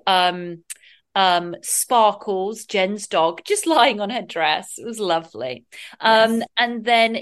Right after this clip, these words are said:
Speaker 1: Jen and Tamra ended up in the exact same, like, highlighter, yellow, green look. And I really appreciated that Jen didn't iron that dress at all. <laughs> Lots,
Speaker 2: Yeah.
Speaker 1: lots of sparkles, crinkles on there, but she was fine.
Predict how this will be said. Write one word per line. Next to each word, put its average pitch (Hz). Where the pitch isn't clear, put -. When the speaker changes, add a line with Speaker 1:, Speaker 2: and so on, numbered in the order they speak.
Speaker 1:
Jen 269
and 277
Tamra 226
ended 214
up 208
in 208
the 202
exact 214
same, 214
like, 185
highlighter, 190
yellow, 175
green 170
look. 151
And 247
I 294
really 254
appreciated 202
that -
Jen 170
didn't 165
iron 147
that -
dress -
at -
all. -
<laughs> -
Lots, -
Speaker 2:
Yeah. -
Speaker 1:
lots 277
of 240
sparkles, 208
crinkles 175
on 165
there, 156
but -
she -
was -
fine. -